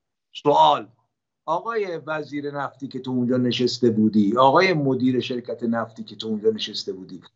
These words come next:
وقتی این ضمانتنامه رو آورد به داد، آیا عقل حکم نمی‌کرد که شما این ضمانتنامه رو از بانک مرکزی مالزی هم استعلام بگیری ببینی درسته یا نه؟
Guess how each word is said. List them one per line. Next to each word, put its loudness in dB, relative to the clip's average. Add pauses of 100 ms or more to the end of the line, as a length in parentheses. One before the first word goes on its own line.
(140)
وقتی 4
این -2
ضمانتنامه -2
رو -2
آورد -2
به -2
داد، 4 (1000)
آیا 0 (140)
عقل 2 (160)
حکم -14
نمی‌کرد -12 (1500)
که -6 (540)
شما -2
این -4
ضمانتنامه 0
رو 4
از -4
بانک -2
مرکزی -6 (760)
مالزی 4
هم 2
استعلام -6
بگیری -12
ببینی -6
درسته -6
یا -6
نه؟ -18